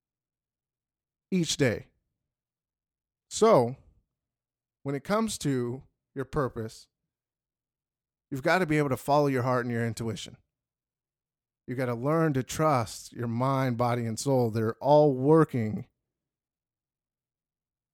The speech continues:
in the direction to help you find your purpose. And they're always gonna find and point you in the right direction. And you gotta trust that.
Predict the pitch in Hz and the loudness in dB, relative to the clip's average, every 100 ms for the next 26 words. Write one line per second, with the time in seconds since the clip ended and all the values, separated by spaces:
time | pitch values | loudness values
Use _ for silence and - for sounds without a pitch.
0 | _ _ _ _ _ - 143 139 131 139 | _ _ _ _ _ -4 -2 0 2 2
1 | 180 - 127 104 107 - _ - 139 156 | 2 0 -4 -4 -6 -12 _ -2 2 2
2 | 156 135 139 139 131 165 160 - - - | 0 -4 -2 -4 -4 -4 -4 -8 -18 -20
3 | _ _ _ _ _ _ _ _ _ _ | _ _ _ _ _ _ _ _ _ _
4 | _ _ _ _ _ _ _ _ _ _ | _ _ _ _ _ _ _ _ _ _
5 | _ _ _ - 139 143 - 185 185 147 | _ _ _ -4 0 0 6 10 10 8
6 | 151 131 151 147 139 131 - _ _ _ | 4 4 4 6 4 2 -4 _ _ _
7 | _ _ _ _ _ _ _ _ _ _ | _ _ _ _ _ _ _ _ _ _
8 | - 131 - 151 131 127 120 107 104 - | -8 -6 0 0 2 0 2 2 0 -2
9 | 101 - - _ _ _ _ _ _ _ | -4 -4 -14 _ _ _ _ _ _ _
10 | _ _ _ _ _ _ _ _ _ _ | _ _ _ _ _ _ _ _ _ _
11 | _ _ _ _ _ _ _ _ _ 120 | _ _ _ _ _ _ _ _ _ -8
12 | 120 120 110 - 107 98 - - | -4 -2 -4 -4 -6 -6 -10 -14